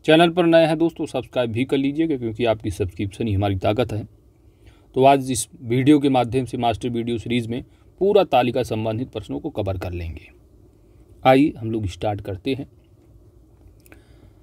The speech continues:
प्रश्न नंबर यहाँ पर एक से लेकर के पाँच तक, और यह पेट दो हज़ार इक्कीस का प्रश्न है आपके सामने। किस तरह पूछे गए हैं आप यहाँ पर देख सकते हैं।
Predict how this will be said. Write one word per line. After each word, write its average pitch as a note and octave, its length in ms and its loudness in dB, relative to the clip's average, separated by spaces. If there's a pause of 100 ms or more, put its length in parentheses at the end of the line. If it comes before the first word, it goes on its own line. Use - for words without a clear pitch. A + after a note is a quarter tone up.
(760)
प्रश्न F#3+ 260 6
नंबर F#3 400 6 (460)
यहाँ D3 240 4
पर E3 180 4
एक D#3+ 180 6
से - 120 -2
लेकर D3 280 4
के C#3+ 180 -2
पाँच D3 360 0
तक, E3 200 -4 (340)
और C3 160 2
यह C#3 200 6
पेट D#3+ 240 2
दो C#3+ 160 2
हज़ार C3+ 260 4
इक्कीस C3+ 300 -2
का C3 140 -2
प्रश्न C3 340 -4
है A#2 180 -4
आपके B2 320 -6
सामने। A#2 380 -2 (580)
किस D3+ 200 2
तरह C#3 160 6
पूछे B2 340 -2
गए C#3 120 2
हैं D#3+ 160 -4
आप B2 200 -2
यहाँ G#2 180 -4
पर C#3 180 -6
देख G2 200 -4
सकते - 340 -16
हैं। - 160 -16